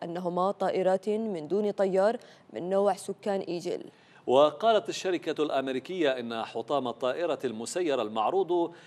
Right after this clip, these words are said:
Speaker 2: لا ي-، أو المعروضة لا ينتمي إلى طائرات من نوع سكان إيجل، لكنها رفضت الإدلاء بمزيد من التعليقات،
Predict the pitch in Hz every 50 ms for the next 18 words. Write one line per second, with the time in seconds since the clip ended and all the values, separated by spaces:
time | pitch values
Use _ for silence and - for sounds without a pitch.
0 | - - - - 110 131 175 220 226 208 196 190 185 - - - - 107 107 104
1 | 104 101 98 104 104 110 143 190 202 156 143 123 107 95 104 143 220 226 196 190
2 | 170 139 - 151 135 123 120 - - 123 123 117 113 - 120 120 123 131 156 180
3 | 175 170 - 165 165 151 135 120 113 110 139 156 143 131 127 117 - - - 160
4 | 147 131 127 - - 208 202 170 147 120 92 80 78 - - _ - - _ _
5 | 107 104 - - 135 127 113 107 120 147 147 139 165 202 - - 160 147 135 120
6 | - 131 113 - 127 113 147 180 175 147 135 117 117 113 117 117 110 135 196 202
7 | 139 139 117 98 101 143 170 165 - 139 120 107 117 127 123 143 165 196 214 -